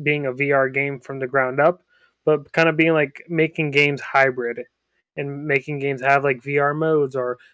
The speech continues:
having games that we play with a regular controller playable in V R and it just kinda making them more immersive.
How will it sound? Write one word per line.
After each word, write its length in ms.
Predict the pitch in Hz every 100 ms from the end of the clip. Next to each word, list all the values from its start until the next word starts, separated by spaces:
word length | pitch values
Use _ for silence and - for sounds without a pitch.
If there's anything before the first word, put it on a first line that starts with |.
| _
having 320 | 143 139 143
games 180 | 143 143
that 120 | 139
we 100 | 139
play 460 | 139 151 151 143 143
with 240 | 143 139
a 60 | 139
regular 500 | 139 143 143 139 135
controller 640 | - 127 151 147 139 139 - _ _ _
playable 440 | - 156 147 143 139
in 80 | 131
V 160 | 139
R 280 | 135 143 139
and 140 | 131 131
it 100 | 123
just 180 | 131
kinda 180 | - 143
making 300 | 143 139 147
them 100 | 143
more 220 | 139 139
immersive. 580 | 123 131 139 - 165 160